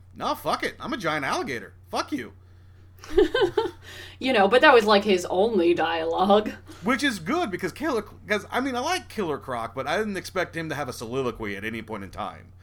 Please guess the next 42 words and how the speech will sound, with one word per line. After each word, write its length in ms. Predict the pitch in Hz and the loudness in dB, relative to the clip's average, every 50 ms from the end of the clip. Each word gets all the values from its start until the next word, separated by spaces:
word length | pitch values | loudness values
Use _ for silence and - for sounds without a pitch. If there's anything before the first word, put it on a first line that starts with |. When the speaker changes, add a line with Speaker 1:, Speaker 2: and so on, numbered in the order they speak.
| - - - - - - - - | -20 -20 -20 -20 -20 -20 -14 -4
Speaker 1:
So, 240 | - 147 135 135 | 0 0 2 2
Speaker 2:
Yeah. 320 | 127 127 131 135 - 135 - | 2 0 0 -2 -2 -2 -2
Speaker 1:
if 100 | 156 147 | -2 2
that's 280 | 175 185 220 247 - | 4 4 4 4 2
his 120 | 269 247 214 | 0 0 0
only 200 | 208 208 208 208 | 0 0 0 0
thing, 180 | 208 208 202 | 0 0 0
he's 100 | 196 175 | 0 0
like, 180 | 170 156 127 123 | -2 -2 -2 0
"Yeah, 200 | 156 165 156 135 | 0 0 2 2
I 80 | 135 143 | 2 0
like 260 | 139 135 139 151 151 | 0 0 -2 -2 0
what 140 | 160 147 143 | 0 -2 0
I 80 | 135 | 0
am, 260 | 131 127 127 131 131 | -2 -2 -4 -4 -4
and 100 | 131 123 | -4 -4
I, 220 | 120 117 117 - - | -6 -6 -6 -8 -10
I'm 140 | 117 110 104 | -10 -8 -6
doing 260 | 120 123 135 139 160 | -4 -4 -4 -2 -2
it." 220 | 170 170 - - - - - - - - - - | -2 -2 -4 -8 -20 -20 -20 -20 -20 -20 -14 -8
You 80 | 113 | -4
know, 60 | 143 165 | -2 -2
I 20 | |
was 120 | 175 185 214 | 0 0 0
like, 40 | 240 | 0
"Hey, 180 | 311 277 135 | 0 0 0
you 60 | 120 | -4
know, 200 | 185 151 120 120 - - | -8 -8 -10 -10 -14 -10
good 140 | 147 190 214 | -10 -10 -8
for 60 | - | -8
you. 180 | 214 240 269 - | -10 -10 -10 -10
That's, 300 | 127 165 - - - - - 170 - - - | -10 -10 -12 -14 -18 -20 -20 -20 -18 -18 -14
I'm 80 | 156 | -8
not, 140 | 160 165 127 | -8 -8 -6
I'm 80 | 110 233 | -4 -4
not 140 | - - 330 | -4 -2 -2
gonna 120 | 330 - | -2 -2
Speaker 2:
I 60 | 285 | 0
Speaker 1:
do 80 | 262 320 | 2 2
his 80 | - | 2
Speaker 2:
just 120 | - - - | 2 2 0
Speaker 1:
way." 160 | 214 208 | 0 -2